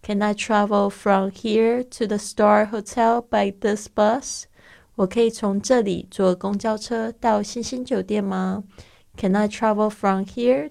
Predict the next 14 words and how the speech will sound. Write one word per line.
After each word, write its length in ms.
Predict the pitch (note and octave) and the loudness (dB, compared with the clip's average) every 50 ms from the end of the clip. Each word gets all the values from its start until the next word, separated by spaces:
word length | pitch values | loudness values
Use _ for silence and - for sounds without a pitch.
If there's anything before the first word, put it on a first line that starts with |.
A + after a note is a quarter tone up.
| - | -12
to 160 | - - A#3+ | -8 -4 -2
the 100 | G#3 G#3 | -2 -2
Star 440 | G#3 - - - - G3 G3 G3 G3 | -2 -6 -6 0 2 2 2 2 0
Hotel 500 | G3 G#3+ G#3 G#3 - - B3 B3 B3+ C4 B3+ | -2 -6 -8 -6 -4 -2 0 0 -2 -2 -2
by 180 | - A3 G#3 G3+ | -2 0 0 0
this 300 | G3+ - G#3+ G#3+ G#3+ - | -2 -2 -4 -4 -6 -6
bus? 540 | - - G#3 G#3+ A#3+ D#4+ D#4 - - - - - _ _ _ _ _ - _ _ _ _ _ _ | 0 2 2 2 2 0 -4 -6 -10 -14 -14 -16 _ _ _ _ _ -20 _ _ _ _ _ _
Five, 640 | - - - B3+ A#3+ A#3 G#3+ G3+ F#3 - F3+ - - _ _ _ _ _ _ _ _ _ _ _ _ _ _ _ _ _ _ _ _ _ - - | -2 4 8 8 10 10 8 6 4 2 -2 -6 -12 _ _ _ _ _ _ _ _ _ _ _ _ _ _ _ _ _ _ _ _ _ -14 -12
it's 200 | A#3 A3+ - - | -10 -8 -8 -2
going 280 | - C4+ C4+ C4+ C#4 C#4 | 2 2 2 2 2 0
as 200 | B3 A3+ A#3 - | -2 -4 -4 -6
far 420 | - - A3+ A3 A3 A#3 A#3+ A#3+ | -4 0 4 4 6 6 4 4
as 340 | A#3+ G#3+ G3+ G#3 - - - - _ | 2 0 0 -2 -4 -10 -14 -10 _
the 200 | - G3+ G3 G3 | 0 0 0 0